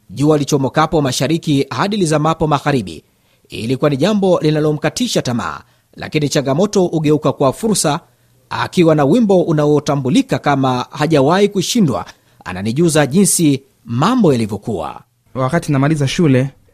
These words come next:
Speaker 2: nilikuwa, nilimaliza shule, nikaenda nyum-, nilikuwa niko nyumbani. Niko nyumbani tu, niko nyumbani, nimekaa nyumbani. Kuna wakati ukafika sasa, ndio pengine umesoma, lakini upo nyumbani, maanake hauna kazi. Kwa haraka haraka mtu unaweza kukata tamaa, kukata tamaa kabisa.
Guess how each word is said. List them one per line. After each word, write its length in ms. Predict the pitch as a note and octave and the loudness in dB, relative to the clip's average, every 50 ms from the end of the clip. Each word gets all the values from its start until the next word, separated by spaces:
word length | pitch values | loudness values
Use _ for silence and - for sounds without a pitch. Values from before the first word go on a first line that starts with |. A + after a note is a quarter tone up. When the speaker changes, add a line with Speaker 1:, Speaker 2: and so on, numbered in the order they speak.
| _ _ - | _ _ -8
Speaker 2:
nilikuwa, 800 | - C3 C3 B2 B2+ A#2+ - - - D#3 D3 C#3+ C#3 C3+ A#2+ D#2 | -4 -4 -2 -2 -4 -8 -6 -4 0 0 2 2 2 0 -2 -2
nilimaliza 400 | - B2+ B2 A#2+ A#2+ C#3+ E3 E3+ | -4 -4 -2 -2 -2 -2 -2 -4
shule, 360 | D#3 - F3+ F3 F3 F3 F3 E3+ | -4 -2 -2 0 0 0 0 0
nikaenda 280 | D#3 C#3+ C#3 C3 C#3+ | -2 -4 -6 -6 -4
nyum-, 280 | C3+ C3+ C3 - A#2+ - | -4 -4 -4 -4 -6 -4
nilikuwa 220 | - D3 D#3 F3 | -4 -2 -2 -2
niko 140 | E3+ E3 D#3 | -2 -2 0
nyumbani. 340 | D3 C#3 C3+ C3+ B2+ A#2+ A2 - - - - _ _ - | 2 4 4 4 4 2 0 -4 -10 -20 -20 _ _ -14
Niko 140 | - - A2+ | -6 -2 0
nyumbani 360 | A2 B2 B2+ C#3+ E3+ D#3 C3+ | 2 2 2 4 2 2 0
tu, 100 | - B2 B2+ C3 - _ _ _ | 0 -4 -8 -10 -12 _ _ _
niko 120 | - - - | -12 -8 -6
nyumbani, 260 | G2+ A2 A2+ A#2+ B2 | -6 -4 -4 -4 -4
nimekaa 260 | A2+ A2 A#2 - C#3+ | -4 -6 -4 -4 -4
nyumbani. 460 | D#3+ D#3 D3 D3 D#3 C#3+ C3+ A#2 A#2 C3+ _ _ _ _ _ _ - | -2 -2 -2 -2 -2 -2 -2 -4 -6 -8 _ _ _ _ _ _ -6
Kuna 160 | - C3 C3 | -2 0 0
wakati 180 | C3+ D#3+ D3+ | 0 0 0
ukafika 340 | C#3 C3+ B2 - E3+ D3+ C#3+ | 0 -2 -2 -2 -2 -2 0
sasa, 420 | C#3 - D#3 C#3+ C#3 B2 A#2 B2 C#3 _ _ _ - - | 0 0 0 0 0 -2 -2 -4 -6 _ _ _ -12 -6
ndio 320 | C#3 C3+ D#3 D3+ C#3+ B2+ | -2 2 2 2 2 0
pengine 420 | - - A#2 B2+ C3 D3 C#3+ B2+ A2 | -2 -4 -4 -2 0 0 0 0 -2
umesoma, 640 | - A2+ A2+ A#2 - - E3 D#3 C#3+ B2+ B2+ C3+ C#3+ - _ _ _ - _ - | -2 -4 -6 -6 -4 -2 -2 0 0 -2 -4 -4 -8 -12 _ _ _ -20 _ -8
lakini 440 | A2+ A#2+ - - D#3 D#3 D3+ C#3+ - - | -8 -6 -2 -2 0 0 0 -2 -4 -6
upo 280 | - E3+ - - D#3+ D3 | -8 -8 -6 -4 -2 0
nyumbani, 600 | C#3 C3+ C3 C3+ C3+ C3+ C3 A#2+ A#2 A#2 A2+ A2+ G#2+ - | 2 2 2 2 0 0 0 0 -2 -2 -4 -6 -6 -6
maanake 260 | A2+ B2 C#3+ C#3 C3+ | -6 -4 -2 -2 0
hauna 220 | C3 D3+ D3+ C3+ | 0 0 0 -2
kazi. 420 | A#2+ - C#3+ C3+ B2 A#2 A#2 A#2 A2+ - _ _ _ _ | -2 -2 -2 -2 -2 -2 -6 -8 -12 -14 _ _ _ _
Kwa 220 | - - - D3+ | -10 -2 0 2
haraka 260 | D3+ D3+ D3 C#3+ D3+ | 2 2 0 0 2
haraka 300 | D#3+ F3+ F#3+ F#3+ F#3+ E3 | 2 2 2 2 2 0
mtu 160 | E3 E3+ - D3 | -2 0 -2 -2
unaweza 160 | C#3 B2 B2+ | -2 -2 -4
kukata 240 | A#2+ - C#3+ - A#2+ | -4 -4 -4 -4 -4
tamaa, 340 | - A2+ A#2 A#2+ A2+ G#2+ G#2 - _ _ _ _ - | -2 -2 0 0 0 -2 -6 -10 _ _ _ _ -12
kukata 140 | - - C3 | -4 -4 -2
tamaa 240 | - A#2 A2 A#2 A#2 | 0 0 0 0 0
kabisa. 360 | A2+ G#2+ G#2+ - D#3 D#3+ E3 | -2 -6 -6 -4 -4 -6 -6